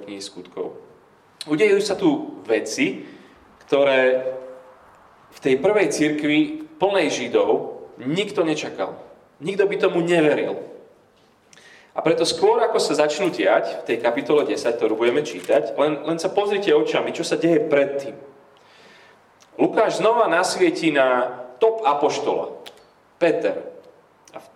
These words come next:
texte, ktorý tam je, od, od tridsiateho druhého verša deviatej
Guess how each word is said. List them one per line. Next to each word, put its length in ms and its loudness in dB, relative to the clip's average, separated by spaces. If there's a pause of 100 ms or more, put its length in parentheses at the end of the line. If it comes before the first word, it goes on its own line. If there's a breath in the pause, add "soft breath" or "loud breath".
texte, 240 0
ktorý 640 -4 (880 loud breath)
tam 160 2
je, 320 4
od, 400 0
od 80 -2
tridsiateho 560 0
druhého 240 4
verša 320 0
deviatej 320 2